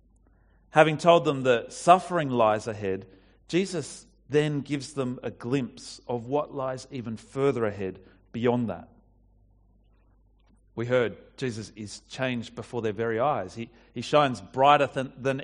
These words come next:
anything they've ever seen anywhere else. And great heroes from, from Israel's past, Moses and Elijah, they join and come and honor Jesus from beyond death. And then in verse seven, we hear that God himself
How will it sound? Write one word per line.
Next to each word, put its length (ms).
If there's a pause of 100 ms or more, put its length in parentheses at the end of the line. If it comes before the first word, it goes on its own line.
anything 580
they've 200
ever 260
seen 400
anywhere 480
else. 480 (1080)
And 160
great 280
heroes 580
from, 400 (120)
from 220
Israel's 420
past, 440
Moses 540 (260)
and 140
Elijah, 600
they 160
join 460
and 180 (320)
come 220
and 120 (100)
honor 260
Jesus 540
from 240
beyond 360
death. 400 (1400)
And 120
then 200
in 100
verse 240
seven, 460
we 100
hear 200
that 180
God 260
himself 540